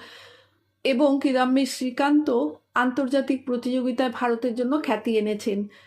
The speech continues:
সাম্প্রতিক সময়ে ক্রীড়া, শিক্ষা ও কোচিং ব্যবস্থার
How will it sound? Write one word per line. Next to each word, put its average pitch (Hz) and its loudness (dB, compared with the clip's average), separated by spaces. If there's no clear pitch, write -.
সাম্প্রতিক 330 2
সময়ে 320 2
ক্রীড়া, 294 0
শিক্ষা - -6
ও 277 -2
কোচিং 262 -2
ব্যবস্থার 262 -2